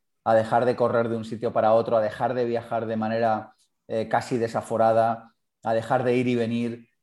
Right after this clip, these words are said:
Y creo que eso, eh, quien lo ha sabido aprovechar, al margen de que, eh, luego podamos discutir la constitucionalidad de las medidas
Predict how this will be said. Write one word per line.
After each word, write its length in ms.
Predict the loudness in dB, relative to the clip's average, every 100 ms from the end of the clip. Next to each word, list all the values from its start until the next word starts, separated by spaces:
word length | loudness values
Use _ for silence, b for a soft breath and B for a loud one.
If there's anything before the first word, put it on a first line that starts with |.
| -14
Y 100 | -2
creo 180 | 0 2
que 160 | 2
eso, 440 | 0 0 -2 -2 -4
eh, 260 | -4 -4 -4
quien 200 | -2 2
lo 60 |
ha 60 | 2
sabido 440 | 2 -2 -2 -2
aprovechar, 840 | -2 -2 -4 -4 -4 -2 -2 -6 -14 _ _ -8
al 120 | -2
margen 300 | 0 0 -2
de 120 | -2
que, 400 | 0 2 2 -2
eh, 300 | -2 0 0
luego 260 | 2 2 2
podamos 340 | 2 0 0 -4
discutir 420 | -6 -8 -6 -2
la 120 | -4
constitucionalidad 800 | -4 -8 -10 -8 -8 -6 -2 2
de 40 | 2
las 120 | 0
medidas 500 | -2 -2 0 0 -2